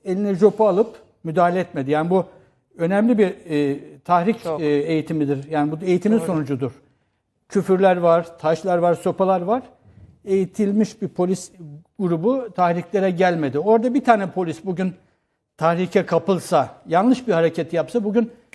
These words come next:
Speaker 1: çok daha farklı şeyler konuşuyor olurduk Gülden. Bu yüzden İstanbul polisini tebrik etmek için buradayım.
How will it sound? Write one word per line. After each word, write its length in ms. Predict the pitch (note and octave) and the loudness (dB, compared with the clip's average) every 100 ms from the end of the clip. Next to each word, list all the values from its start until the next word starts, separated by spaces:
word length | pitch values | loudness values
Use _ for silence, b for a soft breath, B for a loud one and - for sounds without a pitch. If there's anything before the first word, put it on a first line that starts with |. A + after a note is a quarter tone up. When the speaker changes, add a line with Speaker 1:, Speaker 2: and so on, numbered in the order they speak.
| _ | _
Speaker 1:
çok 240 | - A3+ A#3 | 2 4 4
daha 160 | G3+ | 2
farklı 340 | G3 G3 G3 G3+ | 2 -4 -2 -4
şeyler 280 | G3 G3+ | 0 -2
konuşuyor 420 | E3+ D#3+ C#3 D#3 C3 | -2 -6 -4 -6 -4
olurduk 320 | B2 A#2+ - | -6 -10 -12
Gülden. 300 | B2+ F3 A#3+ _ _ _ _ _ F3+ | -10 -8 -10 _ _ _ _ _ 4
Bu 140 | B3 | 6
yüzden 460 | C4 G3 A3 A3+ - | 6 6 4 4 -2
İstanbul 380 | - - A3 G#3 | -8 0 2 0
polisini 520 | - F#3+ - G#3+ A3 - _ _ C#3 | -2 -4 -2 -2 -2 -4 _ _ -10
tebrik 320 | - F3+ G#3 G#3 | -4 -2 0 -2
etmek 280 | G3 G#3 | -2 -6
için 220 | - E3+ D3 | -4 -6 -4
buradayım. 420 | C3+ C3+ G#3 | -2 -2 -2